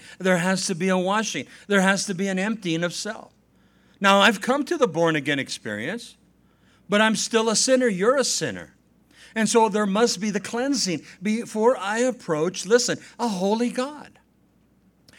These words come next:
Write this verse down in First John one nine. John writes, "If we confess our sins, He's faithful and just to forgive us."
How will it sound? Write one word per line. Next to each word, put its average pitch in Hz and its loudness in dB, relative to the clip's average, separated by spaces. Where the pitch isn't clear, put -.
Write 208 2
this 202 -2
verse 180 -2
down 160 0
in 156 -2
First 202 -6
John 185 -2
one 185 -8
nine. 185 -6
John 220 0
writes, 180 -2
"If 156 -6
we 214 -4
confess 226 -4
our 262 -2
sins, 220 0
He's 214 -2
faithful 220 -2
and 190 0
just 185 -2
to 208 -10
forgive 226 -8
us." - -14